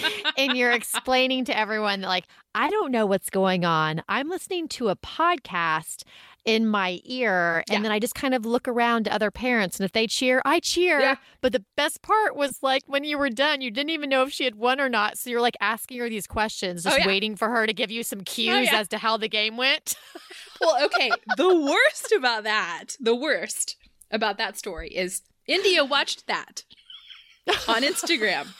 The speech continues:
Speaker 2: <laughs>
Speaker 1: My oldest daughter, who's twelve, has Instagram, watched it on Instagram. I go to a game yesterday, and then, like, at the end, she walks up to me and goes, "We lost. I know you have no idea." <laughs>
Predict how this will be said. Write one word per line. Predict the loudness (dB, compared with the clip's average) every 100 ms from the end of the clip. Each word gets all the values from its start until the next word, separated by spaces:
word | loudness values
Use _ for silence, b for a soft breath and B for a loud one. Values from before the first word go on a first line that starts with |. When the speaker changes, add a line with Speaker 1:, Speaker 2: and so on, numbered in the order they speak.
| -10 -4
Speaker 2:
<laughs> | -4 -2 -2
Speaker 1:
My | 0
oldest | 0 0 -2 -2
daughter, | -2 -2
who's | -6 -4
twelve, | -2 0 -2 -10 _ _
has | -4 -2
Instagram, | -4 -4 0 0 0 -2
watched | -2 -2 -4 -4
it |
on | -4 -4
Instagram. | -6 -6 -4 -2 -2 -4 B B -8
I | -2
go | 0 2
to |
a | 2
game | 2 0 0
yesterday, | 0 -4 -2 -6 -4 -6 -6 -10 -14 B B B B
and | -2 2
then, | 4 2 0 -6
like, | -2 -2 -2 -4
at | -6 -2
the | -4
end, | -2 -2
she | -2 0
walks | 0 0 -2
up | -4 -2
to | -4 -2
me | 0
and | 0
goes, | 0 -2 -4 -8 -6
"We | -2 -2
lost. | 2 2 2 0 -2 -6 -8 -2
I | 0
know | 0
you | 0 0 -2
have | -4 -6
no | -6 -4
idea." | -6 -2 0 0
<laughs> | -2